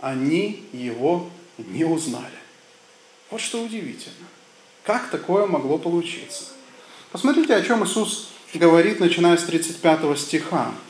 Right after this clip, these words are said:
Иисус всё ещё, находясь в храме, проповедуя там, задаёт вопрос. Как книжники говорят, что Христос — это сын Давида?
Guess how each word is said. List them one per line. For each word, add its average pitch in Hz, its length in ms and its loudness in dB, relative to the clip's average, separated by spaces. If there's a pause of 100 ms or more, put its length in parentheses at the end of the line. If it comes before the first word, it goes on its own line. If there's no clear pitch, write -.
(260)
Иисус 240 260 2
всё 233 220 6
ещё, 208 380 4
находясь 165 480 2
в - 100 -8
храме, 190 460 6
проповедуя 151 760 4
там, 190 300 6
задаёт 160 380 2
вопрос. 196 480 2 (1200)
Как 247 380 6 (280)
книжники 175 640 4
говорят, 165 460 6
что 269 200 0
Христос — 220 680 2
это 226 180 0
сын 143 340 2
Давида? 185 480 2